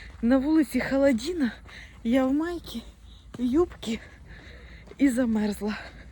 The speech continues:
Я ходила в кафе з кумою,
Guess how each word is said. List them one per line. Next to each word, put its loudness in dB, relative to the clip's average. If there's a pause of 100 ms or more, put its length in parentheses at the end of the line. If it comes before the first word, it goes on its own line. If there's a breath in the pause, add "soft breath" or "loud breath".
(580 loud breath)
Я -2
ходила 2
в -2
кафе 0 (880 loud breath)
з -12
кумою, 4